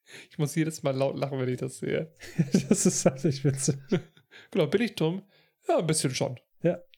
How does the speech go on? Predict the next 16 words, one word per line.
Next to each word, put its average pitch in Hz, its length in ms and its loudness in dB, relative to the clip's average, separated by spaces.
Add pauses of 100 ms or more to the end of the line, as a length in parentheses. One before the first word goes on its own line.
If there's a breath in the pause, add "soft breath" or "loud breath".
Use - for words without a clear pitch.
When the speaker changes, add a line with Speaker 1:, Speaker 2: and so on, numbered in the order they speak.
(140)
Speaker 2:
simpel 202 540 2
und 165 140 2
effektiv. 135 880 0 (680)
Speaker 1:
Der 160 260 -4
Hausmeister, 151 640 -8
ein 160 200 -4
Genie, 160 680 -2
wenn 139 160 0
es 135 120 -6
um 147 100 -8
solche 139 240 -4
Sachen 143 280 -8
geht. - 220 -10 (540)
Sehr 175 200 0
schöne 180 220 0
Folge, 135 440 -2